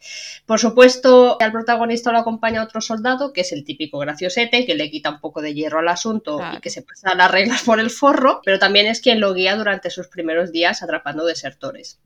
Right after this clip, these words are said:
Speaker 1: A mí me gustó mucho el enfoque de la serie. Me dio la sensación, a lo mejor no, pero a mí me la dio, de que era más una crítica al hecho de que el servicio militar sea obligatorio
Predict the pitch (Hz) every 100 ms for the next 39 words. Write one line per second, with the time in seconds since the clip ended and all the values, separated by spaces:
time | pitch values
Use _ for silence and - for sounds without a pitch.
0 | - 202 240 294 277 262 277 262 262 302
1 | 220 220 214 285 226 170 - 185 156 147
2 | 180 190 214 285 - 262 247 - 208 214
3 | 277 381 _ _ _ - 156 147 156 156
4 | 147 - _ 185 165 165 175 156 147 156
5 | 240 - - - - 202 226 254 262 294
6 | 302 294 285 269 262 262 262 254 254 233
7 | - 220 226 226 220 208 202 202 202 196
8 | 196 202 190 185 175 175 - 190 175 165
9 | 165 156 180 180 180 226